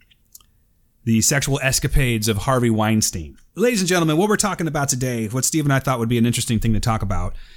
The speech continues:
as we sit and, uh, bullshit in a parking lot after midnight for, you know, an hour at a time, usually after work. Is it okay, ladies and gentlemen? Is it all right if you're, if you're into something, you know, you're into a,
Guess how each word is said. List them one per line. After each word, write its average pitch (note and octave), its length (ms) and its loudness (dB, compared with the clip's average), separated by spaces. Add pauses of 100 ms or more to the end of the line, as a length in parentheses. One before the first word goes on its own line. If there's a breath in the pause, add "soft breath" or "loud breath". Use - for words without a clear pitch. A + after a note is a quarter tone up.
(240 loud breath)
as G#2+ 180 0
we A2+ 100 -2
sit A2+ 380 -2
and, G2+ 240 -2
uh, F#2 140 -4
bullshit A2+ 360 0
in G#2 60 -6
a F#2+ 60 -2
parking A#2 340 0
lot G2 160 0
after G2+ 220 -2
midnight G#2 480 2
for, G2+ 360 -6
you A2 100 0
know, F#2+ 200 -2 (220)
an A#2 120 0
hour G#2+ 240 2
at G2+ 100 0
a G2 40 -4
time, G#2 300 0
usually G2+ 480 -4
after A2 280 -4
work. G2+ 360 -2 (520 soft breath)
Is C#4 220 0
it D#4+ 80 0
okay, B2+ 600 -4 (760)
ladies F#2+ 360 -4
and F2 100 -10
gentlemen? F2 580 -6 (280 loud breath)
Is G#3+ 160 2
it A3 100 0
all G3+ 140 0
right E3 420 -2 (560)
if D#3 160 -2
you're, D#3+ 300 2
if D3 160 -2
you're D#3 100 0
into F#3+ 260 4
something, G#2 380 0
you F#2 60 -6
know, G#2+ 80 -2
you're A#2 160 2
into C#3 200 4
a, A2+ 140 2